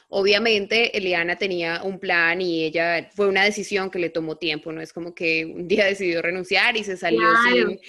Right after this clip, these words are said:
Speaker 1: sin un, no, ah, no sé, sin un ahorro o, bueno, como con lo mínimo, ¿qué es lo mínimo, mejor dicho, para uno decir, bueno, en este punto de la vida puedo salirme, cómo puedo irme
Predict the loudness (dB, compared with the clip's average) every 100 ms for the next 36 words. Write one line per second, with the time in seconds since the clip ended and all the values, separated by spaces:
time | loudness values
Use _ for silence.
0 | -18 -16 -20 _ _ -20 _ 0 0 2
1 | -2 -2 -2 -2 -2 -2 0 2 2 2
2 | -2 -2 0 4 6 6 6 4 2 4
3 | 2 4 2 0 -4 -4 0 0 2 0
4 | -2 -2 0 2 0 -2 -4 0 2 4
5 | 4 4 2 2 0 -2 0 0 0 -2
6 | -4 -2 2 2 0 -2 -2 -4 -2 -4
7 | -2 -4 -2 -4 -6 -4 -4 -4 -6 -2
8 | -2 0 0 -2 -2 -4 -4 -12 _ 2
9 | 4 4 4 2 2 -2 -6 -8 -8 0
10 | 2 2 2 2 2 -2 -4